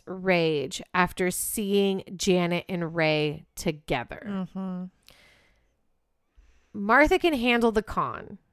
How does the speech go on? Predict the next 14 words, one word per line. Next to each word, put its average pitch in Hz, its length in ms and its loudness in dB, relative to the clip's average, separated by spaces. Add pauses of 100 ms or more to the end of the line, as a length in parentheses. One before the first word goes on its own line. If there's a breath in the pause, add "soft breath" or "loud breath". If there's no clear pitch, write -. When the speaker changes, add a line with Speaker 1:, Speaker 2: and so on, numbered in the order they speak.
(100)
Speaker 1:
and 208 140 -6
she 220 140 -4
can 202 160 -2
handle 233 480 0
the 247 160 2
idea 208 400 4
of 175 160 -4
Ray, 170 500 2 (100)
air 180 180 2
quote, 180 280 0
marrying 175 500 -2
these 226 200 -2
women. 247 540 -2
Speaker 2:
But - 280 -6